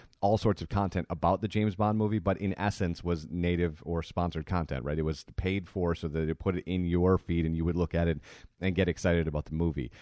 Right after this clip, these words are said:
These are interesting plays that Discover and Snapchat as a whole are using the digital space to advertise. They're also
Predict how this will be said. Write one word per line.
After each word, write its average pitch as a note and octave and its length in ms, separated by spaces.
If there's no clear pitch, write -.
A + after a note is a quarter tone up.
These B2+ 300
are C#3+ 80
interesting B2+ 480
plays G2+ 380
that F2 240
Discover F#2 420
and F2+ 160
Snapchat F#2+ 420
as E2+ 120
a F2 40
whole G2+ 400
are G2+ 140
using G#2+ 440
the F#2+ 80
digital F#2 380
space F2 360
to E2 380
advertise. D#2+ 540
They're G2+ 200
also B2+ 500